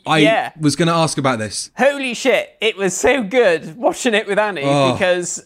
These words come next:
Speaker 2: now that she's obviously completed her training, she was just, like, full into, "Oh,
Speaker 1: Yeah.
Speaker 2: this is, this is insane, you know, what, these are the worst teachers that ever
Speaker 1: On,
Speaker 2: existed."
Speaker 1: it, right, so besides the fact that they lose their pupil,
Speaker 2: Yeah.
Speaker 1: right,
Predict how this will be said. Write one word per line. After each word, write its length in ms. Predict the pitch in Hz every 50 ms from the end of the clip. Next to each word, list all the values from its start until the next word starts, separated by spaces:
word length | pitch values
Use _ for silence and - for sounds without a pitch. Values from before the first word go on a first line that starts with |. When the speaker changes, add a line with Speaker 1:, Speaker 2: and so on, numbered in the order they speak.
| _ -
Speaker 2:
now 240 | 185 202 233 233 226
that 160 | 196 196 170
she's 180 | - 190 170
obviously 240 | 170 180 175 - 180 -
completed 280 | - 165 196 196 156
her 100 | 156 160
training, 460 | 160 - - 196 185 156 135 131 127
she 220 | - - - 175 165
was 120 | 156 151
just, 220 | - 175 - - -
like, 320 | 135 151 147 - _ -
full 400 | - - - - 233 226 202 190
into, 580 | 196 202 190 180 165 - - 170 151 143 135 135 - _ _ _ _ _ _ _ _ -
"Oh, 180 | 233 226 - -
Speaker 1:
Yeah. 240 | 247 254 254 233
Speaker 2:
this 0 |
is, 200 | - 151 143 -
this 220 | - - 247 - -
is 140 | 175 143 156
insane, 500 | 160 160 - - 277 277 220 175 156 165
you 60 | 190 180
know, 200 | 151 147 156 165
what, 480 | 175 202 220 202 190 147 180 175 - -
these 320 | 214 190 262 262 220 190
are 60 | 202
the 100 | 175 180
worst 380 | 175 175 196 185 185 180 - -
teachers 800 | - 254 247 202 185 - - - 220 220 214 214 220 208 - - _ _ _ _ _ _ _
that 120 | - 240 - 202
ever 140 | 226 214 233
Speaker 1:
On, 40 | 233
Speaker 2:
existed." 580 | 208 - 311 - 156 151 - 185 143 123 120 -
Speaker 1:
it, 180 | 175 - _ _ _ _ _ _ _ _ - -
right, 320 | 160 165 160 135 - -
so 160 | - - 170
besides 420 | 147 170 147 - 196 196 214 220 196
the 80 | 220
fact 200 | - - 196 -
that 140 | 165 151 147
they 120 | 165 170
lose 380 | 165 165 165 170 170 165 151 -
their 160 | - 143 135
pupil, 540 | 131 - 147 139 - - - 85 92 107 120 -
Speaker 2:
Yeah. 280 | 196 202 214 185 139 123
Speaker 1:
right, 240 | 110 98 104 135 -